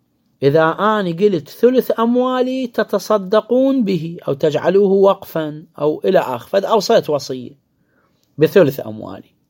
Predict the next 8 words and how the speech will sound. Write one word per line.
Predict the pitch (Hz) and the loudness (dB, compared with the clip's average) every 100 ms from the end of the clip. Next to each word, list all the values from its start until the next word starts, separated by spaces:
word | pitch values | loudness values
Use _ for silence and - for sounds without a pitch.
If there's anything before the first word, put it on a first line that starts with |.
| _ 151 | _ -6
إيش | 156 | 2
قد | 226 254 | 6 6
بقى | 247 226 202 170 180 | 4 0 -2 -4 -4
إذا | 180 | -4
أوصيت | 160 170 185 175 170 | -2 -4 -4 -6 -6
بالثلث؟ | 160 165 160 - | -14 -12 -12 -4
بقى | 202 240 262 | 0 0 0
ثلثين. | 220 185 113 - - | 0 -4 -6 -20 -20